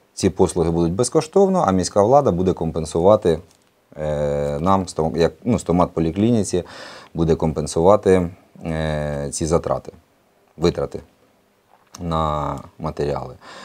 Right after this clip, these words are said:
Е, чому ціни будуть нижчі в стоматполіклініці? Тому що,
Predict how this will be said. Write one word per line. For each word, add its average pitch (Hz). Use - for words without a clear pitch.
Е, 85
чому 135
ціни 147
будуть 143
нижчі 156
в 87
стоматполіклініці? 92
Тому 104
що, 95